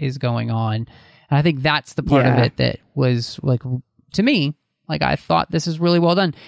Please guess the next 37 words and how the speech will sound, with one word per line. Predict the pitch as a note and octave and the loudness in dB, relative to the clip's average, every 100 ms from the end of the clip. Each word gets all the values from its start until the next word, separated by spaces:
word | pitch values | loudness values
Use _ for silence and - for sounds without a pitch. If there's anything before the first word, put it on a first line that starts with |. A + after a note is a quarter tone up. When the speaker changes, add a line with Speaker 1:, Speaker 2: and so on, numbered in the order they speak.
| - - | -20 -4
Speaker 1:
And | G3 | 0
again, | G3 D3+ A3 G3 E3 - | 2 2 2 2 0 -2
I, | E3 - | -4 -4
because | G3 D#3+ F3+ D3+ - | -2 2 2 0 0
this | F#3 - | 0 2
is | F#3+ - _ _ _ | 0 -2 _ _ _
not | D#3+ D#3+ D#3 | 0 0 2
gonna | E3+ D#3 | 0 2
continue | D3 C3 - D3+ D#3 | 0 0 2 4 4
to | |
be | D3+ D3+ | 4 4
the | C3+ | 2
case, | - C#3+ G3+ - - _ _ _ _ _ _ _ _ | 0 -2 -2 -8 -14 _ _ _ _ _ _ _ _
but | F#3+ F#3 | 0 0
this | E3 F#3+ G#3 | 2 2 4
is | F#3+ | 4
a | F#3+ | 2
place | - E3+ E3+ - | 2 2 2 0
where | D#3+ D#3 | 0 2
I | D3+ | 2
do | B2+ - D3+ F3+ | 2 2 2 2
feel | - D#3 D3+ | 0 2 4
like, | C#3 A#2+ C#3+ - - _ _ _ _ D3 | 4 4 2 -4 -16 _ _ _ _ -2
uh, | C#3+ C3+ - - | 0 2 0 0
the | D3 | 0
show, | - D#3+ D#3+ | 2 2 2
again, | D3 C3+ F3+ E3 D3 | 2 2 2 2 2
was | C3+ B2+ | 2 2
utilizing | C3 C#3+ D3+ C#3+ C3+ C3+ C3 C3 | 2 2 4 2 2 2 2 0
time | C3 - C#3 C3+ B2 A#2+ | -2 -4 0 2 2 0
well. | A#2+ B2+ A2+ G2+ - - | 2 2 2 -2 -6 -2
Like, | C3 | 0
I | C3 | 0
feel | - D3 D#3 | 0 2 4
like | D#3+ D3 - _ _ - | 4 2 -2 _ _ -8
so | - F3 G3 | 0 2 2
far, | - F#3+ D#3+ B2+ A#2+ C#3+ | 0 2 4 6 4 2